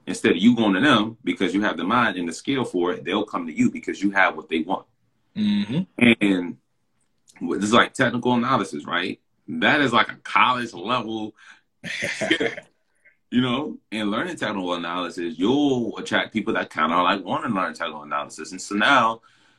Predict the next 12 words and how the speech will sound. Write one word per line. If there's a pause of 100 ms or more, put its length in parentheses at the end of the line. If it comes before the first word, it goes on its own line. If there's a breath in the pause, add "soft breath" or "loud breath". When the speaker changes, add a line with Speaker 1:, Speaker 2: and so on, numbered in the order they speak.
Speaker 1:
because
people
are
coming
to
you,
you
have (100)
value. (1040)
And (600)
people
pay,